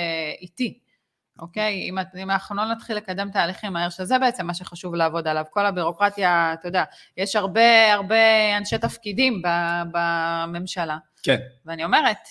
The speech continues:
Speaker 1: איפה, איפה מי שיקום?
Speaker 2: <laughs>
Speaker 1: סוף כל סוף, כל פעם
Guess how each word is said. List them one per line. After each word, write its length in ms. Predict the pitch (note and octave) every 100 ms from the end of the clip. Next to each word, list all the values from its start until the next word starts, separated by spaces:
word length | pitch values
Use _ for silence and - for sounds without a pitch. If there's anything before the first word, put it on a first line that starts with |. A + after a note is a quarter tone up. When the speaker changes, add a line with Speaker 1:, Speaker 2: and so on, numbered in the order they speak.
| _ _ _ _ _ _
Speaker 1:
איפה, 380 | C3 A3+ - -
איפה 280 | B3+ D4 F4
מי 160 | D4 C#4
שיקום? 800 | D4+ B3 F#3+ F#3 F#3+ C4 C#4 E4 B3+ - -
Speaker 2:
<laughs> 380 | - - B2+ B2
Speaker 1:
סוף 140 | D#4+
כל 180 | - C#4+
סוף, 220 | C#4 C#4+ C#4+
כל 100 | D4
פעם 140 | D4